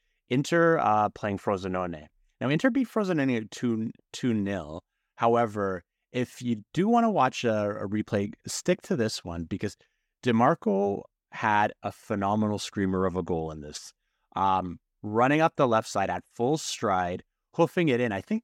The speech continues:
the, I think the commentator said about fifty-five yards, but hoofing it in. And he hit a center screamer right over the goalie, right under the bar.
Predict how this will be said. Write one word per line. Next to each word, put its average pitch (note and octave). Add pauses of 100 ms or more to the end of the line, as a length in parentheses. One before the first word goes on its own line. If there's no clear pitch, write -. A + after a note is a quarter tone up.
the, D3+ (1000)
I G#2+
think A2+
the G#2+
commentator G2+
said G2+
about F#2+
fifty-five F#2+
yards, F#2 (280)
but A2+
hoofing D3+
it A#2
in. G#2 (300)
And A#2+
he A#2
hit D3+
a D#3
center D#3+
screamer C3
right G#2
over D3+
the C3+
goalie, G#2+
right G#2+
under A2+
the G#2
bar. F#2